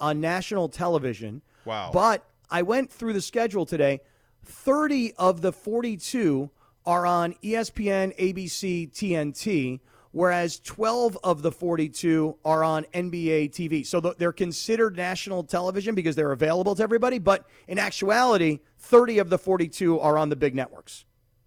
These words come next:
Speaker 2: Okay, so you get a chance to, what, gel without the whole world seeing you?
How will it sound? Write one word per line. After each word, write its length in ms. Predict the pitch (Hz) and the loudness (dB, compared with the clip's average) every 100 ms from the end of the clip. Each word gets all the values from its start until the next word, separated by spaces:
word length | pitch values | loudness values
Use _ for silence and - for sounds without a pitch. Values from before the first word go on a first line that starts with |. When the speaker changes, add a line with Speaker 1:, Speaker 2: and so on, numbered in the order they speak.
| - | 2
Speaker 2:
Okay, 440 | 247 - 185 214 | 4 6 4 4
so 200 | 196 - | 0 0
you 220 | 214 185 196 | 0 0 -2
get 140 | 208 | -2
a 60 | 202 | -2
chance 380 | - 190 180 - | -2 -2 -2 -4
to, 260 | 190 175 | -4 -4
what, 300 | 165 160 151 | -2 0 0
gel 320 | 117 147 165 | 0 0 2
without 320 | 170 151 156 156 | 0 0 -2 -2
the 80 | |
whole 220 | 139 151 143 | -2 -2 -2
world 200 | 143 139 | -4 -4
seeing 280 | 135 110 | -4 -6
you? 80 | 85 | -8